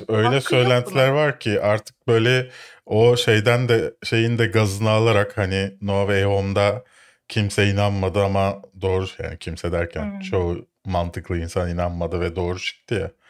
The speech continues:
Speaker 1: Ee,
Speaker 2: Evet.
Speaker 1: ondan sonra şimdi bu Twitter hesapları filan iyice affedersiniz bokunu çıkarmış durumda. Her gün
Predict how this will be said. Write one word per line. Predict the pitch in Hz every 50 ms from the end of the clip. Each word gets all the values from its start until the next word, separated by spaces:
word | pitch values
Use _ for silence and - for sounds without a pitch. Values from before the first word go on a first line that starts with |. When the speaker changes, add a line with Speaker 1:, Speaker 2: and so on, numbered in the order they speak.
| - - - - - - _ _ _ - - 90
Speaker 1:
Ee, |
Speaker 2:
Evet. | 87 85 85 107 - 98 98 104
Speaker 1:
ondan | 110 120 123 127
sonra | 123 123 - 123 131 151 147
şimdi | - - 127 123 127 123 117
bu | 123 120 120
Twitter | - 120 113 120 120 - 139
hesapları | 123 117 113 - 135 131 127 - 143 135 139
filan | 127 - 131 143 170 180 143 110 _ _ _ _ _ _ _ _ _ _ _ -
iyice | - 131 139 156 147 131 143 147 139 123 - - -
affedersiniz | - 104 - 139 123 127 123 123 120 - - 156 151 139 117 110
bokunu | 120 120 - - 131 135 127
çıkarmış | - - - 139 123 117 117 120 - - -
durumda. | 107 98 95 87 87 87 85 85 - - _ - - - _
Her | - - 139 151 151
gün | 139 123 127 147 156 160 170 170